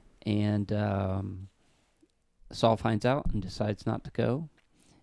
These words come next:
And David is now hiding in the hill country. And during this time, he meets Jonathan again. Uh, again, they make promises to each other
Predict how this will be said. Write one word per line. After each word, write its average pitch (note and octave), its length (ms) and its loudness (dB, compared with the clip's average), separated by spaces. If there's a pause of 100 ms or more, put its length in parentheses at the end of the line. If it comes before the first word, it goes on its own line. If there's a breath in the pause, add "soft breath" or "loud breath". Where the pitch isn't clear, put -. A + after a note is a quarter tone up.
(140 soft breath)
And G#2 160 0
David A2+ 280 2
is G#2 160 0
now A2 280 2
hiding A2+ 420 2
in A2 120 2
the G#2 100 2
hill A2 220 2
country. F2 640 -10 (520 soft breath)
And A#2+ 440 0
during C3 280 2
this A#2 120 0
time, C3+ 280 2
he C3 100 2
meets A#2+ 260 0
Jonathan A#2 480 -2
again. A#2 520 -2 (920 soft breath)
Uh, G2+ 380 -2
again, A2 320 2
they A2+ 140 2
make A2 260 0
promises A2 640 -2
to A#2+ 160 -6
each G#2+ 200 -6
other A2 360 -4